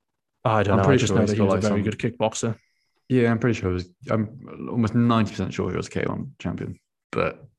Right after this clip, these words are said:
Speaker 2: yeah, look very, look very, yeah, K one. There we go. K, welterweight. Interesting.
Speaker 1: He just, he did
Speaker 2: Very
Speaker 1: look big in
Speaker 2: interesting.
Speaker 1: there. He did look big.
Speaker 2: Cool. That's a big cut, isn't it? Imagine going from welterweight to featherweight. Cra-, although it's,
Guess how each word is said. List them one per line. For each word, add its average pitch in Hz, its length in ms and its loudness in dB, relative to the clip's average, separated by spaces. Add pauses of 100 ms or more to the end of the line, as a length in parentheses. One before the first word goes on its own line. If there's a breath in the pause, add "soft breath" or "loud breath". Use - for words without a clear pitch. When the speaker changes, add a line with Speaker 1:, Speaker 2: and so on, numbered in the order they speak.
Speaker 2:
yeah, 95 260 2 (100)
look 175 140 2
very, 120 380 2 (400 loud breath)
look 110 100 0
very, 117 220 4 (240)
yeah, 92 200 2 (140)
K 104 140 0
one. 85 240 -2
There 90 100 0
we 90 80 2
go. 85 160 -2
K, 110 220 2
welterweight. 120 840 0 (520)
Interesting. 90 560 -4 (800)
Speaker 1:
He 139 60 0
just, 143 140 6
he 147 160 6
did 151 160 4
Speaker 2:
Very - 20 4
Speaker 1:
look 127 160 6
big 127 180 6
in 113 80 4
Speaker 2:
interesting. - 40 4
Speaker 1:
there. 107 140 2
He 120 100 -4
did 117 140 -2
look 113 140 -2
big. 110 260 -2 (1600)
Speaker 2:
Cool. 127 220 -6
That's 127 160 -4
a 104 60 -6
big - 260 -2
cut, - 220 -2
isn't 131 180 -2
it? 90 60 -2
Imagine 127 300 -4
going 135 140 0
from 127 200 -6
welterweight - 580 -4
to 92 220 -4 (580)
featherweight. - 600 -6 (1160)
Cra-, - 220 -10
although 101 260 4
it's, 90 120 -2